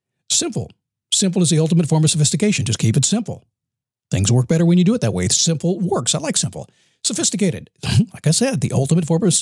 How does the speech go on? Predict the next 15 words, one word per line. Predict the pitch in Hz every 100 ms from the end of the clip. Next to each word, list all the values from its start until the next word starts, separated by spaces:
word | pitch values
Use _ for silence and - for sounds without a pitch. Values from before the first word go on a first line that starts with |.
| 214
of, | 147 156 -
of | 190
simple. | - 370 339 107
It |
really | 147 175
is | 170
amazing. | 175 233 220 80 - _ _ _ _ _ _ _ _
Focused. | - 247 220 110 - - - _ _ _ _ _ _ _ _ _ _ _ _ _ _ _ _ _ _ _ 139
You're | 175
always | 196 170 123
focused, | 143 127 107 -
even | 139 147
if | 131
you're | 127 113 107 _ _ _ _ -
unfocused. | 139 120 135 - - -